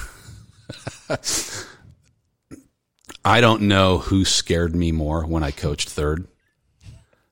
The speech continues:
because when there's a runner on second, you know, you get back to the plate a little bit. You're watching the middle infielders and talking to the guy at second base. And when Judge was up, if he yanked the ball down the line, you're not getting out of the way. You're just gonna wear it. And there were a couple screamers that made me flinch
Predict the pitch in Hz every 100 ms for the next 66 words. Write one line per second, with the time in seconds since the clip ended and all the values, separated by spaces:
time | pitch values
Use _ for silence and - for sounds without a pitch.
0 | _ 104 101 104 95 98 92 87 98 92
1 | 80 - 110 90 78 90 82 71 - 71
2 | - 67 - 71 71 67 76 71 69 65
3 | - 67 69 64 - 69 64 69 - -
4 | 76 65 65 67 65 64 71 67 65 69
5 | 65 - - - _ _ _ _ _ 85
6 | 73 87 135 127 92 76 73 76 _ _
7 | _ _ _ _ - 95 87 156 113 107
8 | - 80 80 78 80 78 73 80 85 101
9 | 151 139 73 82 73 73 62 64 76 65
10 | 73 95 - 69 64 76 69 62 85 107
11 | 101 76 92 - 69 64 - _ - -
12 | 87 78 71 67 76 69 - _ _ _
13 | _ _ _ _ _ _ _ _ _ 98
14 | 85 76 - 85 78